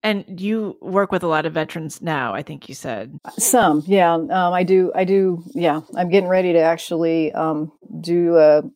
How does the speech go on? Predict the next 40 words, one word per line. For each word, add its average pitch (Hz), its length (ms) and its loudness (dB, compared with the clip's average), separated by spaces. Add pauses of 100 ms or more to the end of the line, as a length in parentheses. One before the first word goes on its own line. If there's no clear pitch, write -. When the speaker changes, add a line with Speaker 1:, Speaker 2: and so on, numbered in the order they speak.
Speaker 2:
some 175 180 -2
equine 190 360 2
therapy 143 360 -2
with 143 140 -10
a 147 40 -12
group 151 220 -8
of 143 80 -8
veterans, 139 540 -4
which 156 220 -2
is 151 120 -8
always 147 300 -4
fun. 127 300 -12 (260)
Speaker 1:
And 208 320 -2 (320)
are 202 180 2
they, 208 360 2
I - 80 2
don't 190 100 0
know 180 120 0
how 175 140 2
old 196 260 2
they 170 140 2
are, 160 220 0
but 156 300 -2 (220)
do 185 100 -2
they, 175 500 0 (540)
they 196 240 2
are 208 160 2
coming 262 360 -2
to 165 140 -6
you, 151 320 -6
so 170 240 0
they 170 180 2
know 180 220 0
that 170 160 -2
they 165 140 0
do 170 180 -4
have 165 240 -2
to - 80 -10
sort 156 220 -6
of 135 240 -10